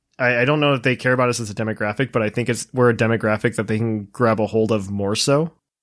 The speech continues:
And I think there is room for just an anime that's just like, "Here's the story of each game. Let's play through it.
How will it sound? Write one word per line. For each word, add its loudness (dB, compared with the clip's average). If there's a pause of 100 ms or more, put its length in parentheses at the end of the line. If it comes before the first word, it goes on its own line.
(140)
And 2
I 4
think 0
there 4
is 0
room 0
for 0
just -2
an -4
anime 0
that's -2
just -6
like, 0
"Here's 0
the 2
story 2
of 0
each 0
game. 0 (220)
Let's -2
play 0
through 2
it. -12